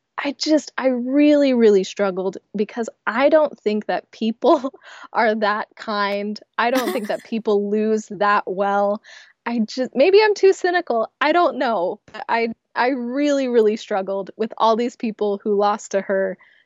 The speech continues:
Speaker 1: just being so for her.
Speaker 2: This is why it's a fairy tale.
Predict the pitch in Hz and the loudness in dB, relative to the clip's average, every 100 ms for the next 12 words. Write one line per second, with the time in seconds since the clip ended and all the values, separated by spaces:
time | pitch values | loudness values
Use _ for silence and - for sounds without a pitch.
0 | _ 220 208 - _ _ _ - 226 220 | _ 2 2 -2 _ _ _ 0 2 2
1 | 196 - - 208 196 - 196 - - - | 0 -6 -2 2 0 0 -2 -2 -6 -10
2 | 185 _ _ _ _ _ _ _ _ _ | -10 _ _ _ _ _ _ _ _ _
3 | _ _ _ _ _ _ _ _ _ _ | _ _ _ _ _ _ _ _ _ _
4 | - 254 214 220 208 214 214 - 208 196 | -16 -16 -10 -8 -6 -8 -12 -10 -8 -8
5 | 180 - 170 180 196 | -8 -10 -12 -12 -14